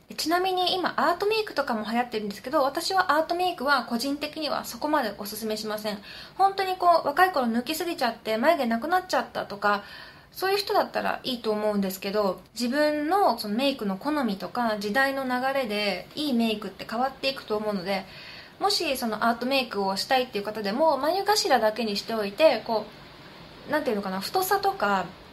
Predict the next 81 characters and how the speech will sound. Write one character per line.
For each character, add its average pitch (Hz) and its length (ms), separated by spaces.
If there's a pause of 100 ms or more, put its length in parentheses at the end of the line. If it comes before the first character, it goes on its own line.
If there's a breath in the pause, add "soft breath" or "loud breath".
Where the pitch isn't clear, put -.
長 262 240
さ 311 120
と 339 120
か 247 140
は 311 300
ア 226 60
レ 277 120
ン 277 60
ジ 226 120
で 208 100
き 247 160
る 214 100
ぐ 220 120
ら 214 160
い 202 100
で 311 120
留 254 220
め 226 140
て 214 100
お 196 80
く 196 140
の 226 140
が 349 180 (380 loud breath)
お 202 40
す - 80
す - 140
め 208 120
で 214 140
す。 214 120 (600 loud breath)
ア 262 100
ー 320 40
ト 370 120
メ 392 180
イ - 0
ク - 140
は 190 100
ね、 196 200 (200)
入 262 120
れ 330 80
る 392 140
の 359 100
は 233 140
安 208 240
い 226 40
ん 220 40
で 202 80
す 202 80
け 196 80
ど、 185 140
取 339 240
る 330 60
の 220 100
は 190 80
す - 260
っ 226 100
ご 339 160
い 269 80
時 220 140
間 226 240
と 226 80
お 220 60
金 226 180
が 226 80
か 233 100
か 233 120
る 214 80
の 202 120
で。 185 140 (480 loud breath)
私 320 280
の 349 160
場 339 160
合 330 120
は 330 260
以 330 140
前、 214 640
ア 240 100
イ 269 80
ラ 311 120
イ 262 100
ン 226 80
に 285 340